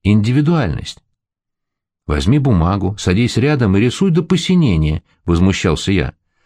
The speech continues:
"но не лезь в мою систему обучения,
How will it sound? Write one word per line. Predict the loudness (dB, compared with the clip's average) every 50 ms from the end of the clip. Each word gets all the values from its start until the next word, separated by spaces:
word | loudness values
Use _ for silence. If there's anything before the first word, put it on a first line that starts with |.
| _ _ _
"но | 0 2 2 2 2 2
не | 2 4 4 2
лезь | 2 2 0 0 -2 0
в | 0
мою | 0 2 0 0
систему | 0 -2 -2 -2 0 0 0 2 2
обучения, | 0 0 -2 -2 -2 -2 -2 0 0 0 -2 -4 -6